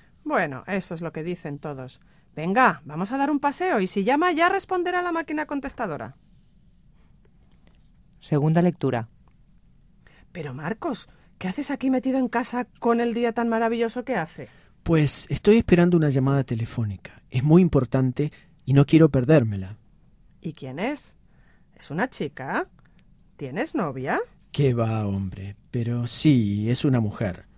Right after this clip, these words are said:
Speaker 3: Lo que ocurre es que la semana pasada tuve una entrevista de trabajo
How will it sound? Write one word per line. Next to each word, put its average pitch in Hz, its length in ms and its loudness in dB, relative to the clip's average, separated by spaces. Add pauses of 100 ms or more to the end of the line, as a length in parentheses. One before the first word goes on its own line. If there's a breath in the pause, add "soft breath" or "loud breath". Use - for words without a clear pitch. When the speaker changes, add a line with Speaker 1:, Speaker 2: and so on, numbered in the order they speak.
(440 soft breath)
Speaker 3:
Lo 135 160 2
que 143 80 4
ocurre 190 520 4
es 139 120 -6
que - 100 -4
la 120 100 0
semana 135 340 2
pasada 127 460 -2
tuve 131 340 2
una 123 100 0
entrevista 120 560 -2
de 113 100 -4
trabajo 107 560 -8